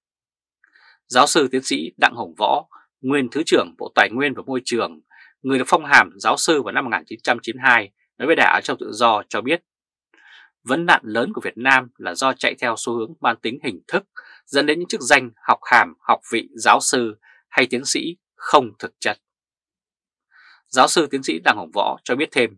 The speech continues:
như sau, tức là họ chỉ cần mình về quê, mình vỗ ngực xưng tên là giáo sư, là tiến sĩ đây, thì tức khắc bà con phấn khởi, coi như đây là trường hợp ưu tú trong xã, nhưng người ta không cần biết mình đứng ở đâu,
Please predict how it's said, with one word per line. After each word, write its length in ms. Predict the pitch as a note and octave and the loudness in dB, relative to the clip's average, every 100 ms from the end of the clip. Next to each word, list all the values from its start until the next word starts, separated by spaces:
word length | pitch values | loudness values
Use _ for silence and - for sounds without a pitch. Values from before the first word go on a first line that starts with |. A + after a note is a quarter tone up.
| _ | _
như 140 | - A2+ | -12 -6
sau, 360 | - G#2+ E2+ _ _ _ _ - | 2 2 2 _ _ _ _ -2
tức 100 | A3+ | 2
là 240 | F3 C#3 G3 _ - | 6 6 6 _ 2
họ 100 | C3+ | 2
chỉ 120 | - G#2+ | 2 0
cần 200 | B2 G#2+ | 0 0
mình 200 | A2+ F2+ | -10 -8
về 120 | F#2+ F2+ | -10 -6
quê, 320 | - C3+ B2+ A#2 _ _ _ | 0 4 2 0 _ _ _
mình 260 | B2+ B2+ A#2+ | -4 -2 -2
vỗ 100 | C3+ | -4
ngực 180 | F#3 F3 - | -2 -4 -6
xưng 320 | - - D#3+ | -4 0 0
tên 200 | D3+ D#3+ | 2 2
là 120 | A2+ | 2
giáo 240 | F2 G#2 D3 | 0 2 2
sư, 360 | - D3+ C3 A#2+ | 2 2 2 -2
là 80 | G2+ | -10
tiến 120 | G#2 | -10
sĩ 280 | A2+ C3+ D#3+ | -8 -8 -4
đây, 300 | C#3+ A#2+ G#2+ _ - - _ | -2 -2 -4 _ -20 -20 _
thì 60 | B2+ | -4
tức 180 | G3+ G#3 | -2 2
khắc 200 | - A3+ _ | 4 4 _
bà 200 | - - | 4 4
con 200 | - D3+ | 4 2
phấn 120 | - D#3 | 2 -4
khởi, 260 | D#3+ G#2+ E2+ _ | 0 0 -2 _
coi 180 | - C#3+ | -2 0
như 100 | C#3+ | 0
đây 140 | C#3+ | -2
là 140 | A#2+ - | -2 -6
trường 140 | A#2 | -14
hợp 100 | G2 _ - | -16 _ -10
ưu 140 | C#3 C3 | -8 -4
tú 220 | A#2 D3 | -2 -2
trong 160 | - A#2 | -4 -4
xã, 380 | - A#2+ B2 F3 _ - - - | 2 4 4 0 _ -20 -20 -10
nhưng 160 | F3+ | -6
người 100 | F3+ | -4
ta 220 | G#2+ D3+ D3 | 2 4 4
không 260 | - F3 E3+ | 0 -8 -4
cần 120 | G2 | -4
biết 180 | E3 - | -4 -4
mình 220 | C3 F#2 | -8 -8
đứng 140 | F#2 | -12
ở 100 | B2 | -6
đâu, 400 | F#2+ A#2+ B2+ A2+ | 0 2 2 0